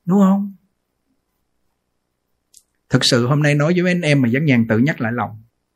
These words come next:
Bây giờ Ngài nói đến cái chỗ tịnh nghiệp. Hôm bữa ngồi nghe trong ban sao, Ngài có nói được cái câu chỗ này. Cả một lá thư thôi mà, mà bắt nhịp được cái chỗ này thấy hay. Ngài nói với ông đó là, "Tôi nói cho ông biết,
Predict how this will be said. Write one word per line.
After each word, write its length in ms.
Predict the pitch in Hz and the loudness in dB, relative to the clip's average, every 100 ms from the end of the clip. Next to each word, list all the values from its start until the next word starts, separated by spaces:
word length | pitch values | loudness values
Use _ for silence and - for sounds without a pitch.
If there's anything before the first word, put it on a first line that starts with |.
| _ _ _ | _ _ _
Bây 120 | 143 | 8
giờ 60 | 139 | 10
Ngài 160 | 127 120 | 10 8
nói 240 | 123 151 | 8 6
đến 200 | 160 185 | 4 4
cái 100 | 180 185 | 2 2
chỗ 140 | 113 - | 0 2
tịnh 260 | 107 104 120 | 2 2 2
nghiệp. 180 | 117 - - - - - _ - - | 2 0 -10 -20 -20 -20 _ -16 -2
Hôm 120 | 131 | 0
bữa 200 | 113 139 | 2 0
ngồi 240 | 156 117 | 0 0
nghe 440 | 113 131 127 123 120 117 120 117 | 0 0 0 -4 -6 -10 -14 -8
trong 140 | 131 | -4
ban 120 | 123 120 | -2 -2
sao, 280 | 131 120 117 | -2 -2 -2
Ngài 120 | 110 | -4
có 80 | 123 | -4
nói 300 | 131 139 196 | -2 0 -2
được 60 | - | -2
cái 100 | 135 | -6
câu 220 | - 123 113 | -6 -6 -6
chỗ 80 | 123 | -8
này. 300 | 127 98 98 _ _ | -8 -10 -14 _ _
Cả 140 | - 131 | -4 -2
một 160 | 147 | 0
lá 140 | 139 147 | 0 2
thư 220 | 147 131 | 2 2
thôi 120 | 139 | 0
mà, 120 | 123 113 110 | -2 -2 -6
mà 160 | - 113 123 | -8 -6 0
bắt 180 | 202 202 | 2 6
nhịp 220 | 151 - | 6 6
được 120 | 139 120 | 2 0
cái 100 | 123 | 0
chỗ 100 | 123 | 0
này 180 | 131 110 | 0 -2
thấy 140 | - 139 | -4 -8
hay. 160 | 135 131 131 123 113 _ _ _ _ _ _ _ _ _ _ _ _ _ _ _ - | -6 -6 -8 -14 -20 _ _ _ _ _ _ _ _ _ _ _ _ _ _ _ 0
Ngài 80 | |
nói 120 | 113 131 | 2 4
với 100 | 151 | 2
ông 180 | 127 | 0
đó 180 | 123 123 | -2 -2
là, 200 | 151 110 95 98 - _ _ _ _ | -2 -4 -6 -12 -20 _ _ _ _
"Tôi 100 | - | 0
nói 180 | 135 143 | 2 2
cho 120 | 156 131 | 0 0
ông 120 | 131 | 0
biết, 200 | 135 | -2